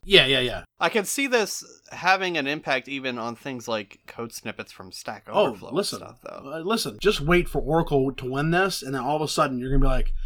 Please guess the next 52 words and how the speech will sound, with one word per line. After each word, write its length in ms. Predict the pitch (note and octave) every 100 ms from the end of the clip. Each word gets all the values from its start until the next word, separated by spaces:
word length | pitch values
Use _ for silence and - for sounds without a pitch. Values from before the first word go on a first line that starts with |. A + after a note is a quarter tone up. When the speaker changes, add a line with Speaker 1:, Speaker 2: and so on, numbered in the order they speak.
| - - -
Speaker 1:
"Oh, 120 | F#3
you 160 | F#3 F#3
wanna 160 | F#3 D#3
use 280 | E3 F#3
my 140 | E3 D#3+
code? 380 | - F#3+ F#3 C3
That'll 220 | D#3 D3
be 460 | C#3+ C#3 C3+ B2+ - C3 -
five 180 | B2 A#2+
bucks." 380 | F#2 - - - - - - -
You 140 | C3
know? 220 | B2 G#2+ A#2 -
Speaker 2:
Mm-hmm. 380 | A2+ G#2+ F#2+ F2+
Speaker 1:
I, 220 | B2+ A#2+
I 40 | C#3
could 140 | C3+
see 100 | -
it 80 | B2
happening. 260 | G#2+ G2+ - - - -
It 140 | F#3
may 180 | G3 F#3+
not, 540 | D#3+ C3 A#2+ - A#2
but 320 | D3+ C3+ A2+ _
Speaker 2:
Well, 140 | - G3+
I 140 | G3+ G3
meant 160 | F#3
more 200 | D#3+ E3+
so 240 | E3 D#3+ C3+
as 160 | B2
a, 260 | B2+ A#2+ A2+ _ _ _
a 80 | B2
sort 240 | - C3+
of 140 | A2 -
setting 560 | - - B2+ B2+ B2 A2+
an 140 | G#2+
example 640 | G2+ G2+ G2+ B2+ G2+ G2
where, 420 | G2 G2+ G2 G2 - -
you 80 | A#2
know, 200 | G#2+ -
you 140 | B2+
pull, 220 | - G3
like, 180 | D#3 B2+
a 60 | C3+
function 500 | - D#3+ D3 - F#2+
someone 280 | - G2+ -
Speaker 1:
Yeah. 140 | C#3
Speaker 2:
wrote 180 | A2+ -
on 180 | G2+ G2+
a 60 |
Stack 280 | - A#2 G#2+
Overflow 440 | A2 G#2 - F#2 D#2
answer, 400 | D2 - D#2+